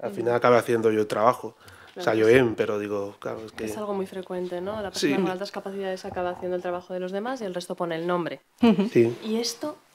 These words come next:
Speaker 2: desarrollado ya para el mundo laboral, no sucede algo parecido? Una
Speaker 3: Bueno.
Speaker 2: persona con altas capacidades, que es el que trabaja muchísimo,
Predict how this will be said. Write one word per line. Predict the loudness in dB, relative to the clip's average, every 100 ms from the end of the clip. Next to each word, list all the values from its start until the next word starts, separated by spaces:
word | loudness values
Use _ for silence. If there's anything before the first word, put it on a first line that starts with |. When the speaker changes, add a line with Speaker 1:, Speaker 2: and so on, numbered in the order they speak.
| _ -16
Speaker 2:
desarrollado | -10 -8 -6 -4 -2 -2 -6
ya | -8 -8
para | -6 -4
el | -2
mundo | -2 -4
laboral, | -4 -4 -4 -6 -10 -12
no | -8 -8
sucede | -8 -12 -12 -12 -12
algo | -12
parecido? | -14 -16 -14 -14 -14 _ _ _ _ _ _ _ _ -20 -20 -20 -20 _ _ _ _ _ -6 2
Una | 6
Speaker 3:
Bueno. | 6 6
Speaker 2:
persona | 2 0 0 2 0
con | 0
altas | -2 -2 -8
capacidades, | -6 -6 -4 -4 -2 -2 -4 -8
que | -8
es | -8
el | -8
que | -10 -12 _ _
trabaja | -6 -6 -6 -8 -12 -8
muchísimo, | -10 -8 -10 -8 -6 -6 -8